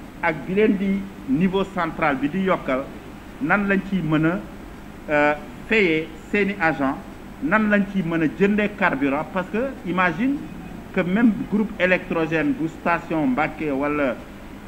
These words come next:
euh, Diourbel, su amul carburant, Dakar nga war a woo pour mu jox la carburant. Kooku amul sens. Ce groupe électrogène su paane, amoo droit jël prestataire de service, il faut que nga woo Dakar pour que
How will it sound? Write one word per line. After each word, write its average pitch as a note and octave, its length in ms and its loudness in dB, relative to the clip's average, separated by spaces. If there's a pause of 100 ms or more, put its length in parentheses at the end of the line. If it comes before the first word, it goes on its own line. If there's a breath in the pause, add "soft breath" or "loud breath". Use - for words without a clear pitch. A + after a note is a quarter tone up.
(100)
euh, C#3+ 260 4 (120)
Diourbel, F#3 440 6 (1300)
su B3+ 120 0
amul G#3+ 320 8
carburant, E3 540 4 (160)
Dakar F#3+ 380 6
nga D#3+ 120 2
war D3 160 4
a C3 60 4
woo D3 220 2
pour D#3+ 160 -4
mu C#3+ 200 2
jox C3+ 140 -2
la B2+ 100 -2
carburant. G#2+ 520 -6 (280)
Kooku E3+ 380 2
amul D3+ 240 2 (100)
sens. G3 220 4 (1300)
Ce G3+ 60 4
groupe F#3+ 360 0
électrogène F#3 640 2
su F#3 60 0
paane, F#3+ 560 4 (640)
amoo G3 280 2
droit F3+ 360 4
jël E3+ 140 2
prestataire F3 680 0
de D3+ 180 -2
service, F3+ 380 -2
il F3+ 160 -8
faut F3 120 -2
que D#3 140 -4
nga D3 180 0
woo D#3 180 0
Dakar F3 540 0 (240)
pour E3+ 160 -6
que E3+ 60 -2